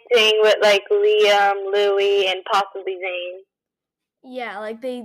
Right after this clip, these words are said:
Speaker 2: they were different from each other is, is what made them, like, so good together.
Speaker 1: So, I know, 'cause their voices just sound really, really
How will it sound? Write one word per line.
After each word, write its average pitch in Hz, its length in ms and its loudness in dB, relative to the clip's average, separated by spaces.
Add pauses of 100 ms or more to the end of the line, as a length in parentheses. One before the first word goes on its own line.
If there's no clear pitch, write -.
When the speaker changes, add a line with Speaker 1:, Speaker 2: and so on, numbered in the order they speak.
Speaker 2:
they 247 140 -6
were 240 140 -2
different 247 420 -8
from 214 180 -8
each 196 160 -12
other 202 260 -4
is, 208 260 -10 (220)
is 214 180 2
what 220 200 0
made 214 240 0
them, 202 260 -4
like, 190 240 -6
so 202 260 -2
good 202 280 -4
together. 190 520 -4
Speaker 1:
So, 208 520 6 (280)
I 214 120 6 (100)
know, 202 500 8
'cause 208 180 2
their 254 120 10
voices 320 520 6 (280)
just - 140 -6 (120)
sound 208 260 0
really, 214 500 0
really 214 400 2